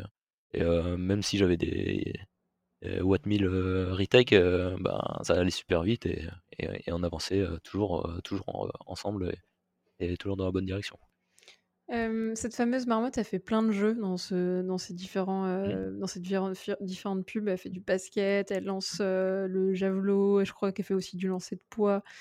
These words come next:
Speaker 1: Ouais,
Speaker 2: Il
Speaker 1: de
Speaker 2: y a
Speaker 1: l'escrime et tout. <laughs>
Speaker 2: Ouais, le, l'escrime aussi est plutôt très drôle. Euh,
Speaker 1: Ouais.
Speaker 2: est-ce que l'une des contraintes, c'était justement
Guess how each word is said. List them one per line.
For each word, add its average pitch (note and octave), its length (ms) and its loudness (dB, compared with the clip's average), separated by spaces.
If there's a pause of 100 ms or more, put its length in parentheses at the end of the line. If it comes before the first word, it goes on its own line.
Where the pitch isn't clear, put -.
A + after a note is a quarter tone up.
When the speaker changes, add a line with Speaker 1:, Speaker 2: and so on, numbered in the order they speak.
(120)
Speaker 1:
Ouais, F#2+ 260 4
Speaker 2:
Il - 60 2
Speaker 1:
de E2+ 60 6
Speaker 2:
y G2 120 8
a C3+ 80 6
Speaker 1:
l'escrime - 300 -6
et F#2 60 0
tout. - 280 -10
<laughs> - 40 2 (200)
Speaker 2:
Ouais, - 280 12
le, A3+ 340 2
l'escrime A#3+ 360 4
aussi A#3 280 2
est G3 300 4
plutôt A3+ 300 -2
très A3+ 200 0
drôle. A3+ 300 4
Euh, F#3+ 340 2
Speaker 1:
Ouais. F#3 120 0 (440)
Speaker 2:
est-ce G#3+ 160 -2
que C#4 80 0
l'une B3+ 260 4
des G#3+ 140 6
contraintes, A3+ 380 -2
c'était G3+ 340 -2
justement A3+ 800 -2